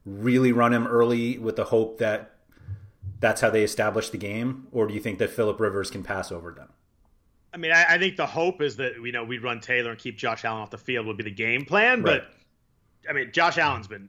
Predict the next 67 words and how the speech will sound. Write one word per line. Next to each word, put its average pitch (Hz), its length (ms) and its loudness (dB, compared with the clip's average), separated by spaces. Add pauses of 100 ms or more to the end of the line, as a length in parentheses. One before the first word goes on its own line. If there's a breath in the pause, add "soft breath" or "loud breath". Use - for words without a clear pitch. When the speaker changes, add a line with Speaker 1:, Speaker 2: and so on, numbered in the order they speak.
Speaker 2:
unbelievable. 98 680 -10
I - 140 -14
mean, 107 120 -8
he's 110 120 -8
been 117 160 -6
so - 480 2
hot 139 340 0
that 123 100 -2
I 202 80 4
just, 175 240 -8
I 131 80 0
don't 139 160 -6
think 120 180 -8
they're 127 120 -6
gonna 127 120 -6
be 127 60 -4
able 127 100 -2
to 123 40 -6
really 123 200 -4
slow 127 240 -4
him 120 160 -4
down. 127 400 2
And 117 160 -8 (560 loud breath)
I 151 100 4
think 170 200 -2
you're, 190 180 2
the 156 160 -6
Taylor 190 320 -2
thing 190 160 -6
is, 143 120 -8
is 135 140 -10
comes 156 200 -8
down 165 140 -2
to 147 60 -10
game 127 200 -8
script. 95 280 -16
If 123 220 0
Speaker 1:
Yeah. 175 120 4
Speaker 2:
they're 170 120 2
down, 165 500 0
if 143 140 -8
they're 175 140 2
down 180 180 0
fourteen 170 440 -8
early, 156 280 -2
like, 123 180 -6
it, 139 140 -8
it 151 320 -12
completely - 480 -8
changes 131 340 -2
what 123 100 -4
Indy 120 140 -6
has 117 160 2
to 117 60 -10
do. 120 80 -2
I - 20 -2
mean, 123 100 -4
they 180 60 2
don't 208 180 2
go 151 80 2
away 131 160 2
from 110 140 -10
it 101 120 -16
fully, 226 360 0
but, 131 240 0 (600 soft breath)
you 151 100 -4
know, 127 140 -2